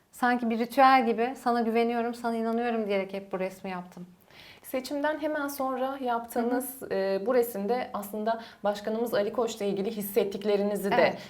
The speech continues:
Speaker 2: biraz, e, resme aktardınız. Sanatçıya, insana verdiği değerden bahsettiniz.
Speaker 1: Kesinlikle.
Speaker 2: Bununla ilgili neler söylersiniz?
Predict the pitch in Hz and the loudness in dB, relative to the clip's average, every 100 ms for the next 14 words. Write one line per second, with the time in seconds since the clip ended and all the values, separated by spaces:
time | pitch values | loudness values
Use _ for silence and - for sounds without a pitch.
0 | - 175 175 151 - - 170 170 170 185 | -4 0 2 0 -6 -6 0 2 2 2
1 | 185 190 180 170 - 208 175 165 196 285 | 0 -2 0 0 -2 -2 -2 -2 -4 -4
2 | - - - - 285 269 269 - 208 180 | -8 -20 -16 -4 0 0 -2 0 2 4
3 | 180 233 226 233 226 226 208 196 180 220 | 2 0 0 0 0 2 2 2 2 2
4 | 202 202 202 196 214 185 - 165 165 220 | 4 4 4 6 4 4 -2 -2 -2 -2
5 | 175 220 185 226 285 - 330 294 277 254 | -2 0 -2 -4 -4 -2 0 2 0 0
6 | 262 254 240 240 240 185 170 156 - 135 | -2 2 2 2 0 0 2 -2 -6 -10
7 | - - | -10 -14